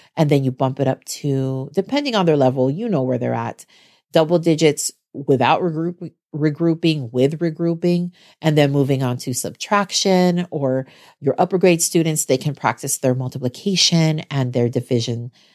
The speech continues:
math fact fluency as well. The work that you give out is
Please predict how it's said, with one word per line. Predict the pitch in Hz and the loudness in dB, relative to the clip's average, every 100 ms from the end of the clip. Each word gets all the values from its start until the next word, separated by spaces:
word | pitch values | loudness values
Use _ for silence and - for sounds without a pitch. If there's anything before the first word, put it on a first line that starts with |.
| _ _ _ 135 | _ _ _ -4
math | 123 131 | -2 0
fact | - 101 - | -2 -6 -4
fluency | 143 113 113 117 92 | -2 -2 -4 -4 -4
as | 127 | 0
well. | 120 - _ _ _ _ _ _ _ | 0 0 _ _ _ _ _ _ _
The | 175 | 2
work | 160 175 - | 4 4 4
that | 277 277 277 | 0 0 -2
you | 277 | 0
give | 311 277 - | 0 -2 -2
out | 135 123 - - - _ - | -4 -4 -6 -10 -14 _ 0
is | 165 160 160 | 2 2 -2